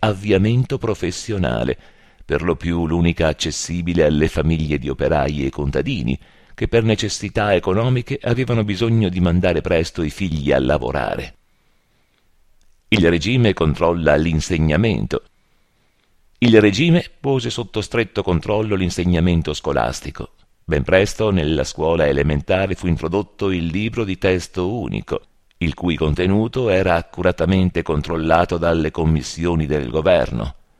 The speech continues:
In questa maniera i giovani si abituavano a pensare nel modo che il regime desiderava.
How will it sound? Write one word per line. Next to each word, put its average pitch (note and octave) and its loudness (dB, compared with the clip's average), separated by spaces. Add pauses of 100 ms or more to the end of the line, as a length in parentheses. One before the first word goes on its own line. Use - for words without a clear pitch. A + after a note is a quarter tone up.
(300)
In D2+ -2
questa D2 0
maniera F2+ 4
i G#2+ 2
giovani G#2 0
si G2+ -4
abituavano G2+ 0
a F2+ 4
pensare F#2 2
nel F2 2
modo F2+ 2
che - -6
il D#2 0
regime E2+ 0
desiderava. D#2 0